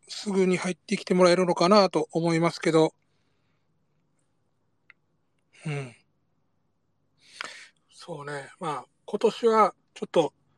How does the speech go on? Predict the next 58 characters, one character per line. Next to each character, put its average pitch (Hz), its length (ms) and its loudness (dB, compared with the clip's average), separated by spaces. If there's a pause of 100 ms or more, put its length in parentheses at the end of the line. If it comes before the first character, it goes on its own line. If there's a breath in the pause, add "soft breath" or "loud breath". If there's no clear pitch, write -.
(220)
こ 147 680 -6
う、 - 60 -20 (260)
い 196 80 -2
ろ 196 160 4
い - 20 2
ろ 202 120 4
ね、 202 100 4
手 202 160 4
軽 202 180 4
に 202 280 0
こ - 160 0
う 175 80 4
い - 20 4
う 165 60 0
感 156 160 0
じ 151 80 -10
で 151 180 -2
お 156 60 -12
し - 80 -14
ゃ 180 80 6
べ 165 120 0
り 165 120 0
を 160 80 4
し - 140 -16
て、 180 360 4 (380 soft breath)
録 185 220 0
音 185 100 4
し - 60 -14
て 202 100 2
い 175 40 2
き - 60 -18
た 180 120 2
い 160 60 2
な 147 200 0
と 135 100 -6
思 139 140 -6
っ 143 40 -8
て - 300 -6
る 151 120 0
の 139 160 -6
で、 151 360 2 (720 soft breath)
え 127 680 -8 (1800)
ー、 - 40 -20
そ 185 120 0
れ 175 80 8
を 160 200 4 (2250)
ず 170 120 0
っ - 20 0
と 170 140 0
ね、 170 100 4
続 185 240 -8
け 196 140 -2
て 185 120 0
い 175 60 -2
け 208 160 4
ば、 165 240 2 (140)
こ - 160 2
の、 175 260 0